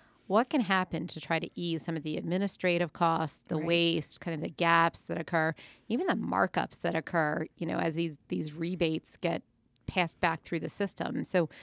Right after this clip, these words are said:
Speaker 1: I think in the end, like, a lot of people are questioning, "Well,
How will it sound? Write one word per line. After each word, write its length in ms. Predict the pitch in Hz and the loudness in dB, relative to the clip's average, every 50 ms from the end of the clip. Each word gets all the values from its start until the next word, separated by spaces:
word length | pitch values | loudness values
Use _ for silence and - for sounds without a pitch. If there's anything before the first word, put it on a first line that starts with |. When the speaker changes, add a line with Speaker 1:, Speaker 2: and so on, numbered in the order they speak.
| - - - - - - | -20 -20 -20 -10 -4 0
Speaker 1:
I 60 | 196 | 2
think 180 | 233 285 285 | 4 4 4
in 60 | 240 202 | 4 0
the 120 | 180 180 | -2 0
end, 360 | - 190 220 214 175 175 175 156 | 2 2 4 4 4 2 0 -2
like, 140 | 147 - | -2 -2
a 40 | 160 | -2
lot 200 | 165 170 170 170 | 0 0 2 2
of 100 | 170 160 | 0 -2
people 240 | - - 170 - - | -2 -4 -4 -4 -6
are 60 | 165 | -6
questioning, 480 | - - 208 220 220 - - 165 156 160 | -4 -2 -2 -2 -2 -4 -4 -4 -4 -2
"Well, 320 | 165 160 - - 208 - | -4 -4 -6 -8 -12 -16